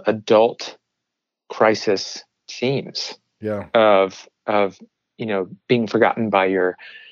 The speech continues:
Speaker 1: kids, just this, yeah, existential dread. And, okay, so I wonder then, just, just take Finding Nemo as a case study, how your, how your questions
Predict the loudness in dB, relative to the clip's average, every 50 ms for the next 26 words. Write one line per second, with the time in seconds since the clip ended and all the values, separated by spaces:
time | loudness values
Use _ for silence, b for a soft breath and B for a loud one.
0 | B B B _ -4 2 4 6 8 8 6 6 4 0 -4 -12 -14 -10 -8 -8
1 | -8 -6 -2 -2 -2 -2 -2 -6 -12 -14 -16 -18 -20 _ _ _ 2 2 2 2
2 | 0 -2 -2 -2 -4 -2 -2 -4 -2 0 2 4 4 4 2 B B B B B
3 | B B B B B _ -2 2 4 6 6 8 6 6 4 2 -2 -6 -6 -4
4 | -2 0 0 0 -2 -4 -8 -12 -16 _ _ _ _ _ _ _ _ _ _ _
5 | _ _ _ _ _ -8 -4 -2 -2 -2 -2 -4 -8 -14 -4 0 2 4 4 2
6 | 0 -2 -8 _ _ _ _ _ _ _ _ _ _ _ _ _ _ -2 -2 0
7 | 0 0 -2 0 0 2 2 2 2 2 0 -2 -2 -4 -6 -8 -12 _ -6 -2
8 | -2 -2 -2 -6 _ _ _ -6 -4 -4 0 0 0 0 0 0 -2 0 0 -2
9 | -2 -4 -4 -4 -4 -4 -4 -4 -6 -2 0 -2 -2 -2 -2 -2 -2 -2 -2 -4
10 | -6 _ _ _ _ _ _ _ _ _ _ _ _ _ _ _ _ -12 _ -2
11 | 0 2 2 2 2 4 4 4 4 4 0 -2 -2 -2 0 0 -2 -2 -4 -2
12 | 0 0 0 0 -2 -6 -8 -8 -6 -8